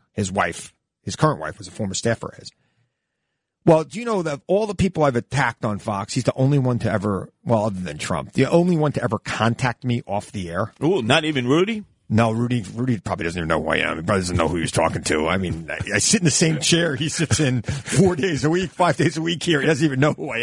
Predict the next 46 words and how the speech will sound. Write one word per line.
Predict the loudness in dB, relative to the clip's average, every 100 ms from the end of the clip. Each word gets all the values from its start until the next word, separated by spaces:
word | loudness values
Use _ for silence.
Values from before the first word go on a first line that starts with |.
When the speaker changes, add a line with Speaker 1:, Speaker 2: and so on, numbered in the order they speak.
| 0
Speaker 1:
am. | 0
It's | 2 0
freaking | 0 -2 0
amazing. | 2 0 0 -4
Speaker 2:
<laughs> | 2
You're | 2
a |
person | 4 2 2 0 0
of | 2
no | 2
consequence | 4 4 6 4 2 2
Speaker 1:
Newt | 2
Speaker 2:
to | 2
him. | 0
Speaker 1:
Gingrich | 2 0 -2 -10 -2
called | 0 2 0 -2
Speaker 2:
He | -4
Speaker 1:
me. | 0
Speaker 2:
called | 4 4 4 -4 -12
you? | -6 2
Speaker 1:
His | 0 2
people | -2 -2 -4
called | -6 -8 -8 -14
me | -20 _ _ -2
and | 2
said, | 2 0
"We |
just | -2 0
want | -2
to | 0
clarify | 2 2 0 -4 -6
something | -8 -10 -12
for | -6
the |
record | -2 -2 -2
here." | -8 -10 _ _ _ _ _ _ -2
And | 0 2
you | 2
know |
what | 2
they | 0
wanted | -2 -2
to |
sa-, | -4 -4
tell | 0 0
me? | 0 -4